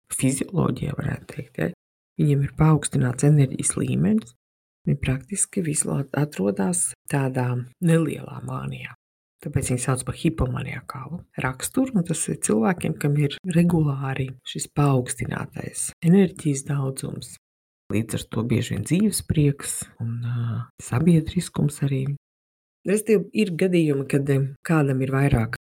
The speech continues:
vai mazāk uz vienu vai uz otru pusi, arī rakstura līmenī. Varētu teikt, arī katra cilvēka dabas. Bet šīs svārstības var kļūt tik izteiktas, kad tie jau tiek uztverti kā traucējumi,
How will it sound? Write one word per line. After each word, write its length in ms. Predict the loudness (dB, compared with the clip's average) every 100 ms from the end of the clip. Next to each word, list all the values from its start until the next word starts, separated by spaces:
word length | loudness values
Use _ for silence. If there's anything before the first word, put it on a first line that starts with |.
| -2
vai 240 | 0 2
mazāk 480 | 2 2 0 -2 -2
uz 80 | 0
vienu 240 | 2 2
vai 80 | 0 -2
uz 100 | -2
otru 240 | -2 -4
pusi, 320 | -6 -6 -8 -10 _ _ -2
arī 220 | 2 2 0
rakstura 400 | -4 -8 -8 -6
līmenī. 460 | -6 -8 -12 -16 _ _ _ -4
Varētu 320 | -2 -4 -6
teikt, 240 | -8 -10
arī 200 | -12 -12 -4
katra 320 | -2 -2 -2
cilvēka 400 | -2 -2 -2 -2
dabas. 400 | -2 -4 -8 -12 _ _ _ _ _ _ _ -6
Bet 460 | -2 -2 -2 -6
šīs 300 | -6 -4 -4
svārstības 800 | -4 -4 -4 -4 -2 0 0 0 -2 -6 -8 -2
var 300 | 0 0 -2 -6 -2
kļūt 460 | 0 0 -2 -6 -12 -2
tik 160 | -2 0
izteiktas, 880 | -4 -4 -2 0 -2 -4 -4 -4 -10 _ _
kad 240 | 0 0 -2 -2
tie 140 | 0
jau 80 | 0
tiek 240 | -4 -6 -4
uztverti 640 | -6 -4 -4 -4 -6 -10
kā 220 | -2 -2
traucējumi, 880 | -2 -2 -2 -2 -4 -2 0 0 -2